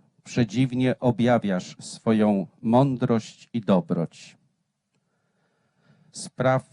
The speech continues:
prosimy Cię, niech ten terminal, który od tego momentu nosi imię prezydenta Rzeczypospolitej Lecha Kaczyńskiego, służy bezpieczeństwu naszego narodu,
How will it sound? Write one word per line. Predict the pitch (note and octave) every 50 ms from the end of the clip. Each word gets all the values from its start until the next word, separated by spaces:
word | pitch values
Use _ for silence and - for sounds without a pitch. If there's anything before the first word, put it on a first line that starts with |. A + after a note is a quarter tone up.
| - - -
prosimy | - A#2+ A#2+ A2 - - B2 B2 B2 B2 B2+
Cię, | - - - A#2+ A#2+ A#2+ A#2+ A#2 - _ _ _ - - _ _ _ _ _ _ _ -
niech | A#2 A#2+ A#2+ - -
ten | _ - C#3 D3+ D#3 D3 C#3+
terminal, | - D#3 C#3+ C3+ B2+ A#2+ A2+ G#2 F#2 F#2 F2+ F2 E2+ D2+ - _ _ _ _ _ _ _ _ _ _ _ _ _ _ _ _ _ _ _ _ _ _
który | - - - C3 C3 B2+ A#2+ C3 B2+ B2 B2 - _ -
od | B2 A#2+ - - - _ _
tego | - C3+ C#3 B2+ C3+ C3+
momentu | C3 C3 B2+ B2+ B2+ C3+ C#3+ D3+ B2+ - C3+
nosi | B2+ B2+ C3 C3+ C3+ - - C3 A#2+ -
imię | C3 C#3+ C#3+ C3+ C3 C3 B2+ B2 A#2 A2 -
prezydenta | - - B2+ A2+ - B2 A2+ A2+ C3 C3+ C3+ B2+ - C3+ A#2+ A#2 A#2 G#2 -
Rzeczypospolitej | A#2+ - B2+ A#2+ - - A#2 - B2 A2+ - - - - C3+ C3+ B2+ A#2+ - - A#2 A#2 A2+ A2+ _ -
Lecha | A#2+ A#2 B2 C3+ - - A2+ A2
Kaczyńskiego, | - A2+ G#2+ - - A2 G#3+ - - - - - C#3+ C#3+ B2+ G#2 G2+ F2+ F2+ - _ _ _ _ _ _ _ _ _ _ _ _ _ _ _ _ _ _ _ _ _ _ _ _
służy | - - - - - B2 D3+ E3+ F3 D3+ D3+ E3 E3 D#3 D3 - _ _ _
bezpieczeństwu | - - B2 C#3 C#3 - - - C#3 C3 - - D3 D#3 E3 E3 - - - _ - D3+ D3
naszego | C#3+ C3+ B2+ B2 - - C3 B2+ C#3 C3+
narodu, | B2+ B2 A2+ G#2 G2+ F#2 E2 D#2 - F2+ E2+ -